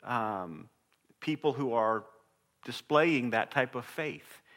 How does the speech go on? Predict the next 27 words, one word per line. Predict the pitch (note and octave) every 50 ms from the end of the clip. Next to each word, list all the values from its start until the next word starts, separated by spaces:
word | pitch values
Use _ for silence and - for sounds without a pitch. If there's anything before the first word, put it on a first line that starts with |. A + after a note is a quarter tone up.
| - - _ _ _ -
um, | A2+ A2 G#2+ G#2+
displaying | G#2 A2 - - - B2+ C3 C#3+ D3 C#3 C3 A#2+
that | A2 G#2+ - A#2+
strong | - - - C3 B2+ C3 B2+ A#2+ A#2
faith, | - - - A#2 A2 G#2+ G2+ G2 - -
that, | - G#2+ G#2 F#2+ - - - - - - - - - -
uh, | - A#2+ A2 G#2 G#2 F#2 F2 D#2 D2+ - _ _ _ _ _ _ _ - -
powerful | - C#3 C3 C3 C#3+ C#3 B2+ - - A#2+
faith, | A2 - - B2+ A#2 A2 A2+ - -
that | A#2+ A2+ - G#2
real | A#2 A#2 B2+ B2+ A#2 G#2+
faith. | - - - - A#2+ G#2+ F#2 F2+ D#2+ - - - - - - - - - - - - _ -
And | B2 B2 B2 A#2+ A#2 A#2 A2 A2+ -
so | - - C#3+ C3 B2
that's | B2 - E3 - - -
what | F3 D3
Hebrews | C3+ B2 - D#3 C3+ C3+ C#3+ B2+ C#3
eleven | C3+ B2 B2+ C3 C3+ B2+ B2+ A#2
is | A#2 G#2 A#2+
all | A#2+ B2 B2 A#2+
about. | A2+ G2 A2+ G#2+ G#2+ G#2
It's | G#2 F#2+ - -
about | G#2+ A2+ A#2 A#2 A#2 A2+
a, | G#2 - - -
a | G2+
powerful | - - - C#3+ C3+ D3+ D3+ D3 - D3+ C3
God | A#2 C3 A#2+ G#2+ G#2 G#2 A2 A2